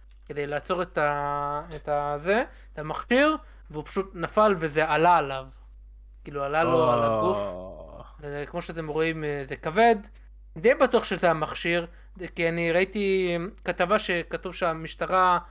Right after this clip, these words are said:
Speaker 1: אה, לקחה לו את המכשיר, וזה התמונה, אז אני חושב שזה, זה המכשיר.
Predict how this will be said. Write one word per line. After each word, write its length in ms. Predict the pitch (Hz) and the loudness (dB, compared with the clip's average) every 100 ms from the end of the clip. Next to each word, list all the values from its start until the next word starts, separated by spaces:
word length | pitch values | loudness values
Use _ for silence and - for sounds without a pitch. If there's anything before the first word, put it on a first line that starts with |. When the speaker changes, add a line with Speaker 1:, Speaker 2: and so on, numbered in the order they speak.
| - - - 147 | -20 -20 -18 -10
Speaker 1:
אה, 420 | 143 143 147 143 | -8 -6 -8 -4
לקחה 340 | 156 - 208 | -4 -2 2
לו 100 | 202 | 2
את 100 | 190 | 2
המכשיר, 320 | 175 - 240 180 | -2 0 2 4
וזה 160 | 175 | 4
התמונה, 440 | 196 196 160 156 143 | 4 2 -6 -4 -6
אז 120 | 135 | -8
אני 80 | 143 | -16
חושב 160 | - | -16
שזה, 300 | 156 160 151 | -14 -12 -10
זה 180 | 147 165 151 151 - - - - - 147 | -6 -4 -4 -6 -16 -20 -20 -20 -18 -12
המכשיר. 440 | - - 147 196 | -8 -4 -2 -2